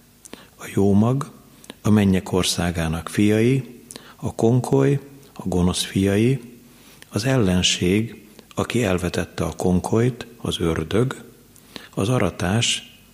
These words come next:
a világ vége, az aratók pedig az angyalok. Ahogyan tehát a konkolyt összegyűjtik és megégetik,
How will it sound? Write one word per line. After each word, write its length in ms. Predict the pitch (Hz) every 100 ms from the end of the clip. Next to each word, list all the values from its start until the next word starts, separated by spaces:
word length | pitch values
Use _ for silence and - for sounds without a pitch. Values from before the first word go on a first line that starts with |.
| -
a 100 | -
világ 420 | - 92 101 107 104
vége, 480 | 117 113 135 135 131 - - - - -
az 180 | 107 110
aratók 480 | 127 120 113 104
pedig 440 | - 98 98 95 - -
az 160 | 92
angyalok. 680 | 95 82 80 85 92 - - - - - - - - - - - -
Ahogyan 460 | 156 120 110 104 95
tehát 280 | 101 90
a 100 | 90
konkolyt 640 | - 110 92 - 85 82 -
összegyűjtik 680 | 120 - 117 101 95 92 -
és 220 | 85 -
megégetik, 840 | 104 110 120 113 110 - 107 -